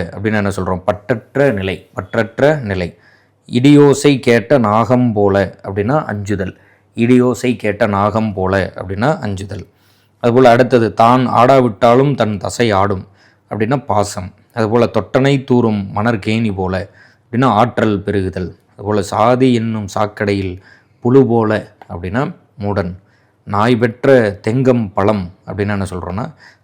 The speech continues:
தானும் அனுபவிக்காமல் பிறருக்கும் கொடுக்காமல் வாழ்தல். அவளை நினைத்து உரலை இடித்தல் அப்படின்னா எண்ணமும் செயலும் ஒத்து வராமை,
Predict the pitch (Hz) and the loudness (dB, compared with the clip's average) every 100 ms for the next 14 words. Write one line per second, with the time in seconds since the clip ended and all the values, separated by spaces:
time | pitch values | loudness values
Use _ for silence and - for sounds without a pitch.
0 | _ 110 127 131 117 - 110 107 101 98 | _ 0 2 2 -2 -4 -2 -2 -2 -4
1 | 98 92 117 127 - 107 117 104 - 104 | -6 -4 -2 -2 -2 0 0 -2 -6 -8
2 | 92 87 104 110 107 98 95 90 85 80 | -8 -6 -6 -2 0 -2 -2 -6 -10 -12
3 | - 95 85 90 - _ _ - _ - | -6 -6 -6 -14 -16 _ _ -20 _ -4
4 | 104 117 110 104 101 110 127 120 - 104 | 0 0 0 -2 -4 0 0 0 -2 0
5 | 101 101 92 92 101 - 120 147 - 98 | 0 0 -2 -6 -8 -4 -2 -2 -6 -6
6 | 113 107 98 107 117 120 127 - - 107 | -4 -2 -2 -2 0 -2 -4 -8 -6 -2
7 | 110 117 127 - _ _ _ - 117 - | 0 -2 -4 -8 _ _ _ -4 -2 0
8 | 101 95 92 95 | 0 0 -2 -4